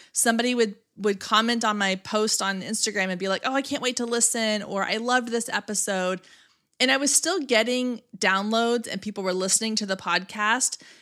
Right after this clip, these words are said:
and people were listening to other episodes of podcasts I'd been interviewed on. So I was still getting traffic that way,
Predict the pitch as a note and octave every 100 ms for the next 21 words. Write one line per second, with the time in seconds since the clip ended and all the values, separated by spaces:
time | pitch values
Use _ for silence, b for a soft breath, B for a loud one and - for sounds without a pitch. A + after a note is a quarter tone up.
0 | B G3+ G3 G3 A3 G#3+ F#3+ G3 A3+ G#3+
1 | - A3 G3+ G3 - F#3+ - G3 G#3 G3+
2 | F#3+ F3+ - F3+ F3+ F#3+ F#3 E3 F#3 E3
3 | F#3+ G3 A3 A3 A3+ A#3 B3 - _ _
4 | _ _ - A3+ B3+ A#3 - B3+ A3+ G3
5 | - D#3 E3+ G#3 - A3 A3+ A#3+ B3 C4